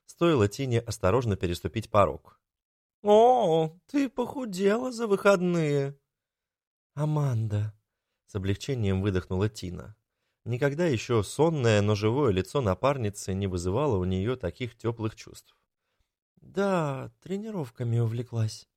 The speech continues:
А ты рано что-то, во всех смыслах".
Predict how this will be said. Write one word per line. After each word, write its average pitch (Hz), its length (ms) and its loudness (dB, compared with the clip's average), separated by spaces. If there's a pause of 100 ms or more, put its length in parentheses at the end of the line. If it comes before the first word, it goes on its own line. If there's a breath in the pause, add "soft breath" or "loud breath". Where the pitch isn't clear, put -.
(640)
А 135 120 -8
ты 180 500 -4
рано 175 340 -2
что-то, 117 580 -6 (500)
во 131 220 -2
всех 180 340 -4
смыслах". 113 640 -4